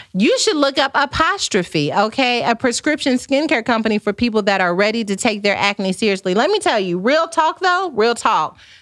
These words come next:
I'ma tell y'all something about acne. Um, I went to, I was on birth control, then I got pregnant. I was on birth, like, Mirena, so it was, like, a five-year device.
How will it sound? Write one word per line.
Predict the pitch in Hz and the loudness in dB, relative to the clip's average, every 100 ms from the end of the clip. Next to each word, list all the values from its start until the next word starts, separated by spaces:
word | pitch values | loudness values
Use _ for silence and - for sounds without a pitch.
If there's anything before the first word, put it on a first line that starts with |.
| _ - | _ -2
I'ma | 233 311 | -2 0
tell | 320 | 0
y'all | 339 240 | 0 0
something | 214 208 196 | 0 0 2
about | 175 139 | 0 2
acne. | 196 208 165 147 156 - - - - _ _ | -2 -2 -4 -4 -4 -10 -20 -20 -20 _ _
Um, | 214 233 226 220 214 214 208 | 0 2 0 0 -2 -2 -2
I | 220 294 330 349 403 415 392 - _ _ _ _ _ - | 0 0 0 0 0 0 -2 -6 _ _ _ _ _ -8
went | 220 220 233 240 240 - | -2 2 2 0 -4 -8
to, | - 240 226 214 208 208 - _ _ - | -2 0 2 0 0 -2 -4 _ _ -2
I | 214 | 0
was | 269 220 | 0 0
on | 175 165 | 0 0
birth | 185 240 | 0 0
control, | - 254 254 233 226 214 214 - | 0 -2 0 0 0 0 -4 -8
then | 175 185 208 | -4 0 2
I | 240 | 0
got | 247 247 247 | 0 -2 0
pregnant. | 226 202 196 196 190 - | -2 -2 0 -2 -2 0
I | 185 | 0
was | 185 | 0
on | 175 175 | 0 0
birth, | 196 202 | 0 0
like, | 185 180 | -2 0
Mirena, | 175 175 180 175 147 151 170 | 0 2 0 0 -2 -2 -4
so | - 160 | -2 0
it | 165 175 | 0 -2
was, | 170 | 0
like, | 165 151 | 0 -2
a | |
five-year | 151 160 160 165 175 175 175 | 0 0 0 -2 -2 0 -2
device. | 175 160 165 170 | -2 0 0 -4